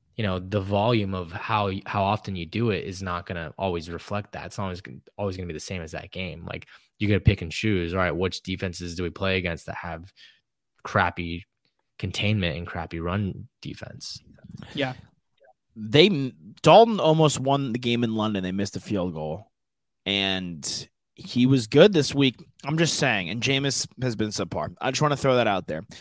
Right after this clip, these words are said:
Speaker 1: Full
Speaker 3: Um,
Speaker 1: crack
Speaker 3: all right,
Speaker 1: bones.
Speaker 3: what's
Speaker 1: Or full crack
Speaker 3: Yeah.
Speaker 1: bones is back.
Speaker 3: Yeah, and
Speaker 1: Fractured.
Speaker 3: it's not great. Yeah, it's the, in his defense.
Speaker 1: He's got
Speaker 3: Okay.
Speaker 1: pain all over.
Speaker 3: Yeah. <laughs> Uh, A-,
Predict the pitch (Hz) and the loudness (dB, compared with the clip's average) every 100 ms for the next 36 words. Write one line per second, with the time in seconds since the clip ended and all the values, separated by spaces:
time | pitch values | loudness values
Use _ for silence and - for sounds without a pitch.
0 | - - 143 147 143 139 165 131 120 135 | -20 0 6 8 8 6 6 6 4 0
1 | 147 - - - 98 120 - 110 101 135 | -2 -4 -18 -6 0 2 4 4 6 4
2 | 95 - _ _ _ _ _ - 110 98 | 4 -6 _ _ _ _ _ -4 0 0
3 | 87 82 - - _ _ _ - - _ | -2 -8 -10 -12 _ _ _ -20 -20 _
4 | _ - 131 73 104 107 101 - 87 - | _ -2 0 0 -2 -6 -6 -6 -6 -8
5 | 71 50 - - 50 - - 123 104 104 | -10 -12 -16 -18 -16 -18 -18 -18 -12 -10
6 | 90 87 76 78 107 98 98 85 - 67 | -8 -10 -12 -12 -12 -10 -10 -10 -14 -14
7 | 62 - - - 110 113 147 160 147 127 | -14 -16 -16 -10 0 4 6 10 10 8
8 | 127 - - _ _ - - - - _ | 6 -6 -10 _ _ -20 -20 -20 -20 _
9 | _ 113 - 104 - - - - - - | _ -2 -2 -4 -6 -16 -20 -20 -18 0
10 | 135 139 135 131 127 120 - - 113 143 | 4 6 6 4 4 2 -4 -2 6 8
11 | 156 156 | 8 6